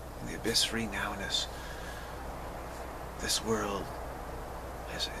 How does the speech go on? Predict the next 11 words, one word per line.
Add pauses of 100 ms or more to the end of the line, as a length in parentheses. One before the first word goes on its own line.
this
world
as
it
is, (500)
is
self-released, (520)
is
released, (360)
is
released,